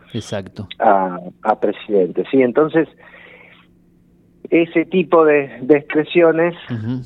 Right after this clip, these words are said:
Speaker 1: derrumba la posibilidad de un candidato único.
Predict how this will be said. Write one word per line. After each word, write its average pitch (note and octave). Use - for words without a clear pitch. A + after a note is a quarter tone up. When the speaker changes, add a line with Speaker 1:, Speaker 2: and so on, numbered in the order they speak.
Speaker 1:
derrumba D3
la C3
posibilidad B2
de B2+
un A2+
candidato A2
único. G2+